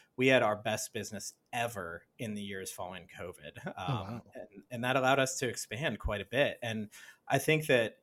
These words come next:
Speaker 1: some of the, the rooms that are out there now are still feeling the effects of that. Like, not just, you know, the covid thing. I think that's, you know, people have put that aside for the most part, but I think that people are now kind of revenge experiencing in a way.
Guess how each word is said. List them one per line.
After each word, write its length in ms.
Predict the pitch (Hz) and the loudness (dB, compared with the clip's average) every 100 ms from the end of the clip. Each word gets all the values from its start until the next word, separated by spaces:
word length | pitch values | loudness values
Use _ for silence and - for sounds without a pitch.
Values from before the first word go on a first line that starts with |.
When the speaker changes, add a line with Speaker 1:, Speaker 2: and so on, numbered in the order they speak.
| _ _ _ _ | _ _ _ _
Speaker 1:
some 320 | - - 147 | -4 2 4
of 140 | 139 131 | 4 4
the, 340 | 120 113 - | 4 2 -2
the 120 | 117 | -6
rooms 340 | 117 127 131 - | -2 0 0 -2
that 100 | 110 | 0
are 100 | 101 | 2
out 200 | 123 - | 2 0
there 140 | 110 | -4
now 540 | 104 123 131 117 107 - | -2 0 2 0 -2 -4
are 120 | 98 | -6
still 800 | - - - 190 190 127 107 - _ _ - | -6 -8 -2 2 4 4 2 -4 _ _ -16
feeling 480 | - 143 165 160 120 | -4 0 2 2 2
the 80 | |
effects 420 | 92 - - - - | -4 -4 -4 -4 -8
of 80 | |
that. 160 | 104 98 | -6 -6
Like, 300 | 113 95 - _ _ _ _ _ _ _ - 127 - | -6 -10 -18 _ _ _ _ _ _ _ -14 -12 -6
not 280 | 151 165 156 | 2 2 2
just, 280 | 127 - - | 0 -2 -6
you 120 | 113 | -6
know, 120 | 101 | -4
the 140 | 120 | -6
covid 340 | - 190 180 113 | -2 0 0 0
thing. 260 | 107 127 | -2 -4
I 80 | 104 | -6
think 200 | - 120 | -8 -6
that's, 460 | 117 110 - - - _ _ _ | -4 -4 -6 -10 -16 _ _ _
you 80 | 104 | -14
know, 140 | 95 | -14
people 360 | - 120 120 110 | -10 -8 -6 -6
have 160 | 101 - | -6 -8
put 200 | 131 117 | -8 -4
that 120 | 101 | -6
aside 380 | 98 110 104 104 | -4 -4 -4 -6
for 140 | 107 | -12
the 80 | 92 | -6
most 340 | 123 170 - | -4 -4 -6
part, 340 | - 90 92 - - | -8 -6 -8 -8 -2
but 320 | 104 95 - - - - _ _ _ - - | 0 0 -4 -16 -20 -20 _ _ _ -12 -4
I 120 | 110 | -2
think 240 | - 117 | -2 -4
that 120 | 113 | -4
people 260 | - 117 117 | -6 -6 -4
are 80 | 104 | -4
now 240 | 101 101 | -2 -2
kind 220 | - 107 | -4 -6
of 160 | 98 90 | -6 -6
revenge 520 | 92 92 98 101 101 | -6 -4 -4 -4 -4
experiencing 720 | 98 - 95 92 120 - 156 | -6 -6 -8 -6 -4 -2 -2
in 100 | 156 | 0
a 60 | 156 | 2
way. 340 | 160 165 185 | 2 2 0